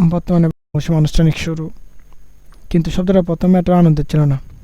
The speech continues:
অনেক বছর ধরে ব্ল্যাক ফ্রাইডে শব্দটা কোনো খারাপ বা নেতিবাচক ঘটনা বোঝাতে ব্যবহার করা হতো, যেমন কোনো বড় দুর্ঘটনা ও আর্থিক সংকট।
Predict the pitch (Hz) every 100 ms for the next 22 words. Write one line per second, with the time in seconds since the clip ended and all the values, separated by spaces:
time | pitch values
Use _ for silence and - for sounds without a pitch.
0 | - - - - - - - - 165 180
1 | 202 208 226 208 220 185 175 - 196 190
2 | 196 196 190 190 214 - 175 165 180 180
3 | - - 180 175 - _ - - 156 147
4 | 147 160 156 151 147 151 147 165 175 165
5 | 160 160 156 143 139 143 135 143 151 -
6 | - - - - - - - - _ _
7 | - _ _ _ - 165 156 165 165 156
8 | 165 165 165 156 151 147 156 170 170 170
9 | 147 - 156 156 147 160